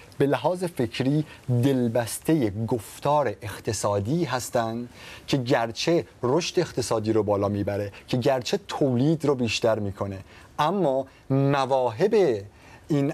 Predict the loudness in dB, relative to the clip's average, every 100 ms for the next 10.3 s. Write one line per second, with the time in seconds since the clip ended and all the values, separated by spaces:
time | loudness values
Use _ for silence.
0 | -6 -10 -8 0 2 2 2 0 0 -2
1 | -2 -2 -4 -2 -2 -2 -2 -4 -2 -2
2 | 0 2 0 -2 -4 0 -2 -2 0 2
3 | 4 4 0 -2 -10 -18 -20 -8 -2 0
4 | 0 -4 -2 -2 0 2 4 4 2 0
5 | -2 -2 -4 -2 0 2 0 -2 -6 -8
6 | -12 -16 -20 -4 0 2 4 2 2 -2
7 | -2 -2 0 -2 -2 -2 -2 -2 -2 -4
8 | -6 -10 -4 -2 -2 0 0 2 2 2
9 | 2 0 -2 -6 -6 0 0 0 -2 -2
10 | -4 -2 -4